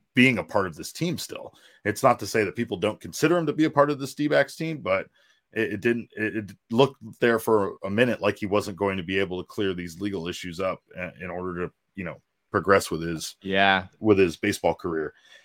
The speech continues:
Speaker 1: Uh, Jose Herrera, another guy that was, that is eligible now, uh, for the Rule five draft. Uh, but yeah,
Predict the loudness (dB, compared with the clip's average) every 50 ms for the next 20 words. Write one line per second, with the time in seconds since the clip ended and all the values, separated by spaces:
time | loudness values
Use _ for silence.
0 | _ _ 4 8 8 8 8 10 10 10 10 10 10 8 10 8 8 6 6 8
1 | 8 8 6 6 2 2 2 4 4 4 4 4 6 6 8 10 10 10 8 6
2 | 0 -2 0 2 2 2 0 0 0 0 0 0 -2 -10 -20 _ _ _ -4 -4
3 | -2 2 4 2 2 4 4 6 6 6 6 2 -2 -2 -2 0 0 4 4 4
4 | 4 4 2 -2 _ _ _ _ _ _ _ _ _ _ _ -2 0 0 0 0
5 | 0 0 0 0 0 -2 -2 -2 -2 0 2 2 2 2 2 0 2 4 4 4
6 | 2 0 -4 -14 -18 -18 _ _ _ _ -6 -4 -4 -2 -4 -6 -8 _ _ _
7 | 0 0 2 4 4 4 4 4